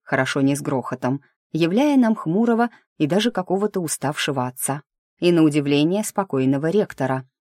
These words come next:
Ну или выглядел он спокойным, а на деле кто ж его знает. После разговора с братом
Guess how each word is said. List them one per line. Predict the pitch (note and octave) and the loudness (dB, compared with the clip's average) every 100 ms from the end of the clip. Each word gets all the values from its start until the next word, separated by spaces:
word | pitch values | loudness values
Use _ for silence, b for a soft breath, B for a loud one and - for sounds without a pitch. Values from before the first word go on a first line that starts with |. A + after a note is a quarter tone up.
| _ | _
Ну | D#3+ E3 | 0 4
или | D3+ C#3+ | 4 4
выглядел | C#3 C#3+ C#3+ C#3+ D#3 | 2 2 0 0 0
он | D#3+ | -2
спокойным, | D#3 - E3+ E3+ E3 E3 E3+ b b - | -2 -6 -6 -2 0 2 0 b b -4
а | D3+ | 0
на | C#3+ | 0
деле | C#3 C#3+ C#3 C#3 _ | 2 2 2 -2 _
кто | - - D3+ | -14 -8 -6
ж | F#3 | -4
его | E3 C#3+ | -2 -2
знает. | C#3 C#3 C#3 C#3+ - _ _ _ _ - | 0 0 -2 -4 -8 _ _ _ _ -2
После | E3 - D3+ | -2 0 -2
разговора | D3+ D#3+ D3+ D3+ C#3+ | 0 -2 0 0 -2
с | C#3 | -2
братом | D#3+ G3+ A3+ A3 | -4 -2 -2 -4